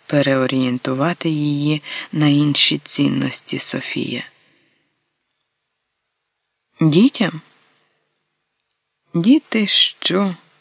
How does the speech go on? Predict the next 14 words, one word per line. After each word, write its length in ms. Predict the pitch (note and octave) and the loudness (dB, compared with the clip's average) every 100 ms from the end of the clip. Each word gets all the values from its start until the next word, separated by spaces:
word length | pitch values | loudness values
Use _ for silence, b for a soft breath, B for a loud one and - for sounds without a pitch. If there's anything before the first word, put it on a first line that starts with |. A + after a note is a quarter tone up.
| _ _ _ _ _ _ _ _ _ | _ _ _ _ _ _ _ _ _
Буде 500 | F3 A#3 G#3 G3+ F#3+ | 0 2 4 4 2
чоловік 680 | - - E3 D#3+ D#3+ A#3+ A#3+ | 0 2 4 4 2 2 2
здоровим, 760 | D3+ D3 C#3 C#3+ D3 C#3 B2+ - B B B | -2 0 2 2 2 0 0 -4 B B B
будуть 540 | D#3 E3+ F3+ E3+ E3+ - | -2 0 2 0 0 -2
іще 560 | D#3 - - - C#3 | 0 2 2 0 0
діти. 560 | C3 C#3 C3+ - D3 - - _ _ _ _ _ _ - | -2 -4 -6 -4 -8 -8 -14 _ _ _ _ _ _ 0
Не 200 | C#3+ B2+ | 2 2
буде 340 | G3+ B3 A3 | 0 -2 -2
його, 440 | F#3+ F3 E3+ F3 F3 b b b b b _ _ _ | 0 0 -2 -4 -6 b b b b b _ _ _
і 160 | - G3+ | -2 -2
діти 460 | D#3+ D3 D3 - C3 | -2 -6 -6 -6 -8
мені 320 | B2+ B2+ B2 | -6 -6 -6
не 120 | A#2+ | -8
потрібні». 680 | - - - C3+ - - - | -8 -8 -4 -4 -4 -8 -10